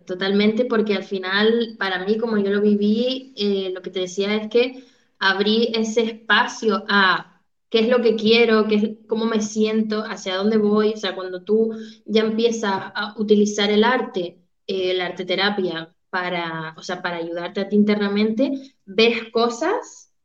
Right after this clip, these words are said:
en ese papel y ya luego tomas acción, vas a, a personas que te ayudan, eh, puedes, puedes tomar una acción que te siga ayudando, pero si no ves primero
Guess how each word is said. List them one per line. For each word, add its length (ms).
en 160
ese 180
papel 680
y 120
ya 120
luego 380
tomas 240
acción, 920
vas 220
a, 240
a 40
personas 340
que 100
te 80
ayudan, 680
eh, 720
puedes, 260
puedes 360
tomar 480
una 160
acción 680
que 160
te 260
siga 340
ayudando, 600
pero 180
si 260
no 200
ves 180
primero 500